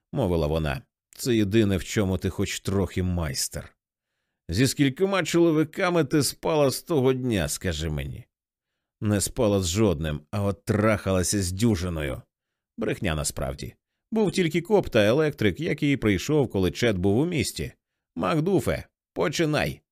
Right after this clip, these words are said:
Але замість починати чоловік розтиснув кулак, і рука його впала вздовж тіла. "Книга була би гарною, якби не ти".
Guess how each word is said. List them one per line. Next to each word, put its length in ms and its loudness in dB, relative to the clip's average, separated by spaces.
Але 260 2
замість 480 0
починати 680 0
чоловік 480 2
розтиснув 560 0
кулак, 480 0
і 100 2
рука 300 2
його 260 4
впала 400 0
вздовж 460 -2
тіла. 380 -4
"Книга 420 2
була 380 2
би 240 4
гарною, 560 0
якби 380 0
не 140 0
ти". 400 -4